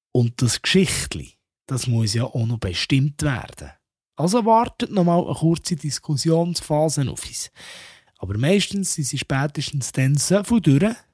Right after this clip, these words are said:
dass sie nicht mal mehr gross mögen diskutieren. Oder es gibt noch mal richtig Lampe.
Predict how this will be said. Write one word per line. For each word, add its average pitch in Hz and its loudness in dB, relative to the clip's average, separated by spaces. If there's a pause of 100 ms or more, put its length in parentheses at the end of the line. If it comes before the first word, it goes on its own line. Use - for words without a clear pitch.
(240)
dass - -2
sie 143 0
nicht 143 0
mal 127 -2
mehr 131 -4
gross 110 -8
mögen 92 -10
diskutieren. 107 0 (800)
Oder 82 -4 (540)
es 113 -4
gibt 92 -8
noch 120 -4
mal 98 -4
richtig 101 -10
Lampe. - -16